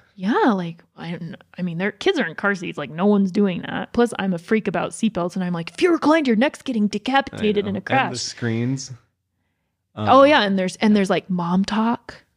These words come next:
Speaker 2: Oh, yeah, so you can talk to the back row and all
Speaker 1: And
Speaker 2: that.
Speaker 1: Kia does this thing where they, like, have stadium seating.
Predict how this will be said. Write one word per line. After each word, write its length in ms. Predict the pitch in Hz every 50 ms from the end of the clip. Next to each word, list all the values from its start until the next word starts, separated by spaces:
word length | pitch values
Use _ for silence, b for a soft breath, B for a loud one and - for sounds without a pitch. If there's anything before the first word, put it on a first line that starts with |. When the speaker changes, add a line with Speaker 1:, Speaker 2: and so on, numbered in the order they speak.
| _ _
Speaker 2:
Oh, 80 | - 90
yeah, 260 | 92 90 85 82 85
so 140 | 85 - 104
you 60 | 104
can 120 | 85 101 95
talk 240 | - 98 90 90 -
to 60 | 101
the 60 | 90
back 300 | 85 92 85 85 - -
row 240 | - 80 80 80 82
and 80 | 82
all 60 | - 262
Speaker 1:
And 180 | 262 247 226 -
Speaker 2:
that. 60 | -
Speaker 1:
Kia 400 | - - 240 226 277 359 370 330
does 260 | 226 254 247 214 -
this 240 | - 226 202 - -
thing 280 | - 233 226 226 220
where 160 | 220 214 208 202
they, 160 | 196 196 196
like, 380 | 190 185 180 175 175 180 - -
have 300 | - - 196 185 175 -
stadium 680 | - - - - - 160 160 185 220 247 277 285 294
seating. 600 | - - - 294 285 285 320 320 339 349 392 359